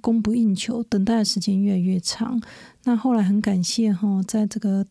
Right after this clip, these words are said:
台北华悦福仁社，后来知道这个消息，然后就联合了一些单位，合力捐赠了第二台沐浴车给我们，所以加强了道宅沐浴的量能啊，让我们的偏乡吼，这个渴望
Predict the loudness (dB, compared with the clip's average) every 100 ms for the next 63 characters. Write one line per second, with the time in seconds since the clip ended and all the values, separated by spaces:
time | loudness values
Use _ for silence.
0 | _ -4 -2 0 0 0 0 0 0 0
1 | 0 0 -2 -2 -2 -2 -10 -20 _ -4
2 | 0 2 0 -2 -2 0 0 -2 0 0
3 | 0 0 -2 -2 -4 -6 -20 _ 0 2
4 | 2 2 2 2 2 2 0 0 0 -2
5 | 0 2 2 2 0 -2 -8 -8 -2 0
6 | 0 0 0 2 2 0 2 0 0 0
7 | 2 2 0 -2 -2 0 0 0 -2 -6
8 | -12 -20 -20 -14 -4 0 0 2 0 2
9 | 2 2 2 0 0 0 2 2 2 2
10 | 2 2 2 2 0 0 -2 -2 -4 -8
11 | -20 _ _ 0 2 4 2 0 0 2
12 | 2 2 2 2 2 0 0 0 0 0
13 | -2 -2 0 2 2 2 2